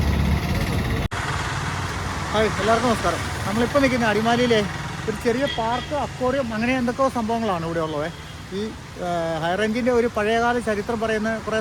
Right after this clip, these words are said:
സംഭവങ്ങളൊക്കെ ഇവിടെ നമുക്ക് കാണാനുണ്ടെന്ന് പറഞ്ഞു. അപ്പോൾ നമുക്ക് ഈ മൂന്നാർ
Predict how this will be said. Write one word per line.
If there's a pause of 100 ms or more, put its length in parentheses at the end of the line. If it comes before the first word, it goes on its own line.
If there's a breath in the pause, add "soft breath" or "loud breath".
സംഭവങ്ങളൊക്കെ
ഇവിടെ
നമുക്ക് (100)
കാണാനുണ്ടെന്ന്
പറഞ്ഞു. (420)
അപ്പോൾ
നമുക്ക് (180)
ഈ (180)
മൂന്നാർ